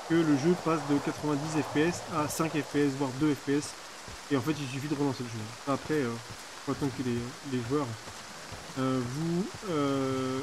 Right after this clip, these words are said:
euh, les développeurs font, fassent une mise à jour. Voilà, tout simplement. Je vous laisse vous abonner pour le soutien de la chaîne. N'hésitez pas à aller voir d'autres vidéos. Euh, vous pouvez rejoindre le Discord, tout ça. Je vous remercie. Mettez un pouce bleu, un commentaire. Dites-moi si vous avez d'autres améliorations, des comment-, des, des suggestions, des conseils. En tout cas,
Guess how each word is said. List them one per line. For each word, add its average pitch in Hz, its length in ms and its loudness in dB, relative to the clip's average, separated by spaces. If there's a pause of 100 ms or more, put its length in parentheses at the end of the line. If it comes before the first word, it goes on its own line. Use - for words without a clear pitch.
(120)
euh, 139 100 6
les 139 120 6
développeurs 151 460 2
font, 147 240 -2
fassent 135 220 -6
une 151 60 2
mise 139 100 2
à 117 60 0
jour. 113 100 -6 (340)
Voilà, 202 200 4 (160)
tout 233 80 4
simplement. 185 320 2 (760)
Je 151 80 6
vous 233 80 10
laisse 226 100 8
vous 196 140 4
abonner 202 260 10
pour 185 160 0
le - 40 -6
soutien 185 220 2
de 156 60 4
la 147 80 4
chaîne. 214 300 6 (160)
N'hésitez 151 260 2
pas 156 120 2
à - 20 4
aller 147 80 6
voir 139 120 4
d'autres 139 220 2
vidéos. 143 420 6 (280)
Euh, 131 140 4
vous 120 120 2
pouvez 127 160 -2
rejoindre 127 220 0
le 120 40 -4
Discord, 123 300 -6
tout 117 80 -10
ça. 120 120 -4 (640)
Je 185 60 8
vous 233 60 8
remercie. 214 320 4
Mettez 208 200 4
un 180 60 6
pouce 180 140 -2
bleu, 180 160 6
un 180 60 6
commentaire. 165 380 2
Dites-moi 160 240 0
si 160 120 -2
vous 147 100 4
avez 147 80 6
d'autres 165 240 2
améliorations, 156 500 4
des 143 100 2
comment-, 139 260 0 (100)
des, 135 160 4
des 131 120 0
suggestions, 151 580 0
des 143 100 0
conseils. 165 360 -2 (920)
En 135 40 -4
tout 147 120 -4
cas, 180 220 6